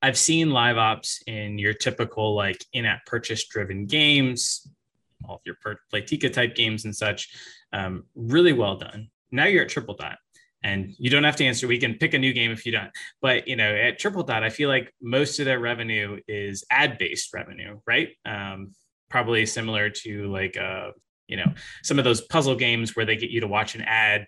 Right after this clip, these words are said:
you know, in front of each one to get a power up or whatnot. A lot of their revenue comes from,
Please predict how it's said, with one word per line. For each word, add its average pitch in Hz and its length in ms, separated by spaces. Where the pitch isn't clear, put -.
you 110 100
know, 98 220
in 101 120
front 107 200
of 104 60
each 113 200
one 101 140
to 104 40
get 98 120
a 95 40
power 98 300
up 98 140
or 104 100
whatnot. - 300
A 101 40
lot 117 280
of 117 80
their 117 100
revenue 107 380
comes 101 340
from, 98 400